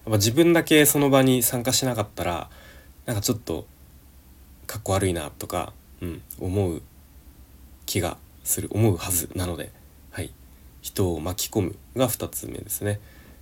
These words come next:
で、三つ目が、と、その先のメリットをイメージするっていうの結構大事だと思っていて、ちょっと言葉、一言で言ってもなかなか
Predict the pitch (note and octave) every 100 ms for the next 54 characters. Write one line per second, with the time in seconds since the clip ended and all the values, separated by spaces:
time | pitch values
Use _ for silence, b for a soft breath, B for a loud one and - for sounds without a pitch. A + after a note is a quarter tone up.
0 | - D3+ C3 A#2 - - A3 A#3+ A#2 A#2
1 | F#2+ - - - - - - - - -
2 | - G2+ - F#3 A3 - F3+ - G3+ F#3+
3 | E3+ A3+ - - G2 - A2 G3 E3 G2
4 | - F#2 F2 - F2 E2+ F2+ - F#2+ F#2
5 | F2 F2 - D#2+ D#2+ - C#2+ - G#2 F2
6 | B B B B B - - - D3+ F3
7 | G#2+ - C3+ E3+ F3 E3+ E3+ - - -
8 | - G#3 E3 A2 G2+ F2+ F2+ F2+ - G2+
9 | - F2+ E2+ G2+ F#2+ F#2+ F2